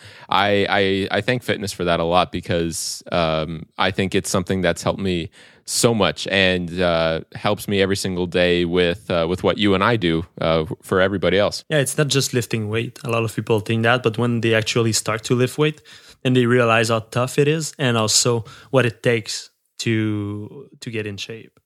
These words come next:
Speaker 1: Exactly. So I think everybody, what the, what the takeaway message from here is,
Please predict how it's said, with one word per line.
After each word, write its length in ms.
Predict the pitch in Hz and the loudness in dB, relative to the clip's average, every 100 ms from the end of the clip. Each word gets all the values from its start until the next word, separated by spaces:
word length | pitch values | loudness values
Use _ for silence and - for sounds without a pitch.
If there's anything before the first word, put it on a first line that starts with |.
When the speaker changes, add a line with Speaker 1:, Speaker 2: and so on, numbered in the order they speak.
| _ - | _ 0
Speaker 1:
Exactly. 600 | 104 95 95 92 80 80 - | 4 4 4 2 -4 -4 0
So 180 | 135 | 4
I 100 | 120 | 6
think 280 | 117 151 139 | 4 2 4
everybody, 480 | 107 104 98 95 92 | 4 4 4 4 4
what 240 | 92 101 | 4 2
the, 440 | - 104 92 87 85 | 2 2 4 4 4
what 120 | - | 2
the 80 | 113 | 0
takeaway 400 | 98 110 - 110 | 0 0 2 2
message 360 | 95 87 101 90 | 4 0 -2 -4
from 140 | 90 | -4
here 260 | 87 82 85 | -4 0 2
is, 420 | 82 80 76 - | 2 0 -2 -8